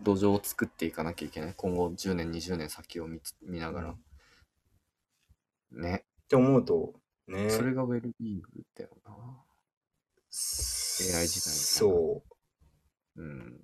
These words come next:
Speaker 2: まあ、そのためにはまたね、こう、例えば、じゃあアーティストは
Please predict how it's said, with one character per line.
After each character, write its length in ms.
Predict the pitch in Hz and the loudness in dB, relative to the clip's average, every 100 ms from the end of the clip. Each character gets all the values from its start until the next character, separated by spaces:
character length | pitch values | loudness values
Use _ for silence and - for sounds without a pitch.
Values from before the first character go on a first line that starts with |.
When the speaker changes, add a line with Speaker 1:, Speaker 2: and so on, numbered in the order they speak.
| - | -4
Speaker 2:
ま 140 | 104 | -2
あ、 40 | 95 | 2
そ 120 | 127 | 4
の 60 | 151 | 4
た 80 | |
め 80 | 180 | 6
に 80 | 123 | 4
は 60 | 90 | 4
ま 100 | 92 | 2
た 100 | 104 | 2
ね、 220 | 113 - | 0 -4
こ 460 | - 90 85 - - - - | 0 2 4 0 -6 -12 -2
う、 60 | |
例 120 | 104 | 0
え 20 | 87 | 0
ば、 240 | 90 - - _ _ - | -2 -6 -18 _ _ -12
じ 100 | - | 4
ゃ 40 | 107 | 12
あ 80 | 139 | 12
ア 80 | |
ー 40 | 143 | 12
テ 80 | 127 | 4
ィ 20 | |
ス 120 | - | 2
ト 100 | - | -2
は 160 | - | -4